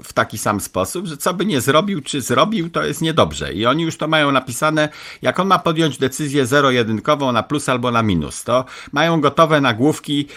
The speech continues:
jak podejmie na plus jest niedobrze, jak podejmie na minus też jest niedobrze, a jakby w ogóle nie podjął tej decyzji, o, to też by było niedobrze. E, no więc Jakubiak mnie zainteresował, bo, e,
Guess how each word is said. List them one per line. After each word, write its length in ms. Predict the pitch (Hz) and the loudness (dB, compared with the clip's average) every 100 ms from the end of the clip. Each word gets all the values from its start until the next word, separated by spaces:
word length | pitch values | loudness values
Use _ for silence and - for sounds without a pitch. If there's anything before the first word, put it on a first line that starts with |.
| - | -6
jak 200 | 123 139 | -2 0
podejmie 460 | - 156 185 170 156 | 0 2 2 4 4
na 120 | 131 | 4
plus 300 | 147 180 175 | 4 4 4
jest 200 | 175 165 | 0 0
niedobrze, 420 | 170 170 165 160 | 0 2 2 2
jak 200 | 156 147 | 2 2
podejmie 420 | 151 143 147 147 | 0 0 2 2
na 120 | 135 127 | 4 4
minus 340 | 135 131 127 | 4 2 0
też 180 | 131 113 | -2 -2
jest 160 | 90 | -4
niedobrze, 420 | 95 82 78 78 80 | -2 -2 -4 -2 0
a 40 | |
jakby 220 | 107 131 | 2 2
w 60 | 180 | 4
ogóle 320 | 269 175 131 | 4 6 6
nie 120 | 104 | 4
podjął 340 | - 90 90 85 | 2 0 0 -2
tej 160 | 95 | -2
decyzji, 400 | 87 87 123 123 | -2 -4 -2 2
o, 340 | 180 285 220 165 | 6 6 6 2
to 120 | 147 | 0
też 180 | 139 113 | 0 0
by 120 | 117 | 0
było 200 | 107 107 | 2 2
niedobrze. 480 | 101 78 67 - - - - - - - - - | 2 -2 -6 -12 -16 -20 -20 -16 -16 -16 -16 -10
E, 400 | - 101 101 110 | -2 2 2 2
no 200 | 110 139 | 2 2
więc 340 | 196 170 - | 2 -2 -6
Jakubiak 600 | 151 151 147 175 170 147 143 | -6 -2 0 0 0 0 0
mnie 120 | 131 | -2
zainteresował, 720 | 135 127 117 117 - 175 160 | 0 0 -2 -2 -2 -2 -2
bo, 360 | 135 131 127 | 0 0 -2
e, 40 | _ | _